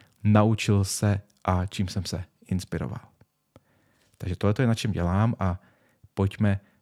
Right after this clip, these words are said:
na hlavní příběh dneška, který je taky tak trochu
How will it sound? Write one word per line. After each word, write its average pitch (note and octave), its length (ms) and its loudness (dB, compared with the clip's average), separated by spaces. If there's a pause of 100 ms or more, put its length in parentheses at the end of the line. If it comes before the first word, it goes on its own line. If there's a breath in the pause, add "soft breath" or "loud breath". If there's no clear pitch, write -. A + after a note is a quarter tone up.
na F2+ 60 0
hlavní B2+ 380 6
příběh D3+ 340 0
dneška, A2+ 340 2
který D3+ 320 2
je D#3 120 4 (260)
taky D3 280 2
tak - 360 0
trochu G#2+ 540 0